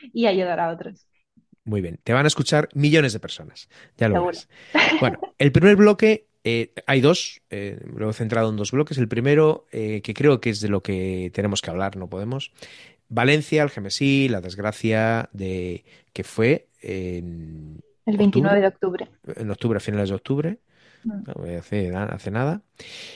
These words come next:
Speaker 2: ¿En qué te ha cambiado, Alicia? ¿Cómo? ¿Que no estás suscrito todavía? Anda, entra en doctor finanzas personales punto com.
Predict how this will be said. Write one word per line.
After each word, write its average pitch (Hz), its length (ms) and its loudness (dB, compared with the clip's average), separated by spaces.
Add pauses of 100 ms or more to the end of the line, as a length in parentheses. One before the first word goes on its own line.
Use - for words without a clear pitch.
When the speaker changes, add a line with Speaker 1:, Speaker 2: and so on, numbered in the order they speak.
(260)
Speaker 2:
¿En 147 140 4
qué 214 120 4
te 214 80 4
ha 185 40 6
cambiado, 87 440 -4
Alicia? - 260 -14 (160)
¿Cómo? 151 380 4 (480)
¿Que 101 120 -6
no 120 80 0
estás 202 220 4
suscrito 190 460 4
todavía? 185 460 8 (320)
Anda, - 300 -2 (480)
entra 180 500 8
en 139 180 6
doctor - 360 6
finanzas 156 440 4
personales 143 500 6
punto 139 320 2
com. 85 240 0